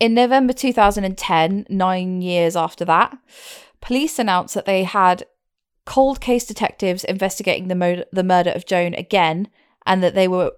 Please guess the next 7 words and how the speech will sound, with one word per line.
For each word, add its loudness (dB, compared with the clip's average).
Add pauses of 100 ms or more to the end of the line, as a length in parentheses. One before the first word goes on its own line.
awaiting 0
results -2
of -8
D -2
N 0
A. -4 (800)
So 2